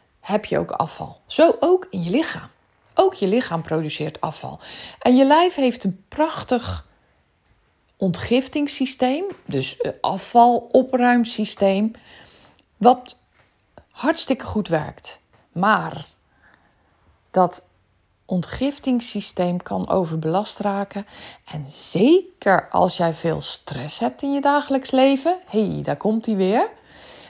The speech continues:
raakt dat ontgiftingssysteem snel overbelast.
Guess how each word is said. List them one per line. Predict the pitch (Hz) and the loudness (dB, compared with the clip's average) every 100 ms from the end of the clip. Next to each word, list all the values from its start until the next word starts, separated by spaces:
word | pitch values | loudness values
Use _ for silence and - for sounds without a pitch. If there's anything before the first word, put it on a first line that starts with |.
| - | -8
raakt | 180 208 269 302 - - - | 0 2 2 -2 -10 -12 -2
dat | 202 208 | -2 -2
ontgiftingssysteem | - 160 - 214 - 214 202 180 165 - 165 160 170 _ - | -6 -6 -6 -6 -4 -4 -4 -6 -8 -4 -4 -4 -6 _ -10
snel | - 208 196 185 175 - _ | -2 2 4 2 0 -8 _
overbelast. | - 156 - 156 - - - - | -4 -4 -6 -12 -12 -14 -16 -18